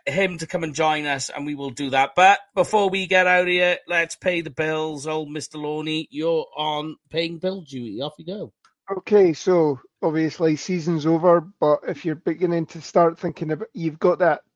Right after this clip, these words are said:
Speaker 2: hunger for, uh, game action again, make sure that you book for Cowboys Experience for the ultimate game tickets, se-, stadium tours, meet and greets. Get to meet guys like, uh, Micah Parsons, uh, Jay Novacek, Drew Pearson,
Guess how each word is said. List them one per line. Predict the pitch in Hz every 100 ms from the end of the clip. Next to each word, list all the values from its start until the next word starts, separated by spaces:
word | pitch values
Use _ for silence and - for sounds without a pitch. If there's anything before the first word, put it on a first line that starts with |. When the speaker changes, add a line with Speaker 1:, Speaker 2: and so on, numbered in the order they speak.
| _ _
Speaker 2:
hunger | - 180 180 170
for, | 147 165 147 151 - 190
uh, | 180 156
game | 151 156 160
action | 156 - - 170
again, | 160 175 160 - _ _ _ _ _ -
make | 180 180
sure | - 165 160
that | 151
you | 151
book | 147 175 -
for | 151
Cowboys | - 175 160 156 151
Experience | 147 143 - 165 160 156
for | - 156
the | 147
ultimate | 143 - 165 175
game | 202 165 156
tickets, | 170 - 160 - -
se-, | - 175 175
stadium | - - 160 160 156
tours, | - 160 156 160
meet | 165
and | 170 156
greets. | 160 147 - - _ _ _ _ _ _
Get | 165 151
to | 165
meet | 165
guys | - 160 151
like, | 165 147 143 -
uh, | 160 143 139 135 _ _ _
Micah | - 170 165
Parsons, | 160 165 160 - 170 147 139 - - _ _ -
uh, | 160 143
Jay | 196 175
Novacek, | 165 147 151 - 143 135 -
Drew | - 190
Pearson, | - 170 160 - 165 139 135 135